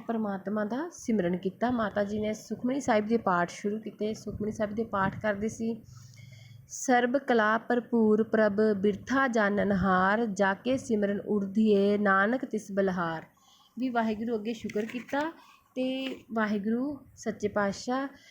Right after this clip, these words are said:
ਵੀ ਮੇਰੀ ਜਿਹੜੀ ਮਨ ਦੀ ਲਿਵ ਹੈ ਨਾ, ਇਹ ਤੁਹਾਡੇ ਨਾਲ ਜੁੜ ਜੇ। ਹੇ ਪ੍ਰਭੂ, ਮੇਰਾ ਮਨ ਤੁਹਾਡੇ ਨਾਲ ਜੁੜ ਜਵੇ, ਵੀ ਮੈਂ ਪਾਠ ਕਰਿਆ ਕਰਾਂ ਸੱਚੇ ਪਾਤਸ਼ਾਹ। ਕਹਿੰਦੇ ਮਾਤਾ ਜੀ ਨੇ ਨਾ ਰੋਜ਼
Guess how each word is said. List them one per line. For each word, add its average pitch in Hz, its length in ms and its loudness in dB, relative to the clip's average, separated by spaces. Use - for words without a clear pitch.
ਵੀ 262 120 0
ਮੇਰੀ 247 400 2
ਜਿਹੜੀ 254 280 0
ਮਨ 208 400 2
ਦੀ 247 80 0
ਲਿਵ 240 260 2
ਹੈ 262 140 4
ਨਾ, 254 160 0
ਇਹ 254 240 -4
ਤੁਹਾਡੇ 226 380 0
ਨਾਲ 247 160 -2
ਜੁੜ 185 320 -2
ਜੇ। 151 240 -4
ਹੇ 214 100 6
ਪ੍ਰਭੂ, 240 560 0
ਮੇਰਾ 220 280 4
ਮਨ 226 320 2
ਤੁਹਾਡੇ 208 480 2
ਨਾਲ 202 260 2
ਜੁੜ 180 260 2
ਜਵੇ, 185 400 -2
ਵੀ 226 160 -6
ਮੈਂ 240 140 -2
ਪਾਠ 202 380 0
ਕਰਿਆ 180 320 2
ਕਰਾਂ 185 280 0
ਸੱਚੇ 202 300 -4
ਪਾਤਸ਼ਾਹ। 202 380 0
ਕਹਿੰਦੇ 262 180 6
ਮਾਤਾ 226 280 4
ਜੀ 233 120 2
ਨੇ 233 100 0
ਨਾ 262 160 -2
ਰੋਜ਼ 240 320 4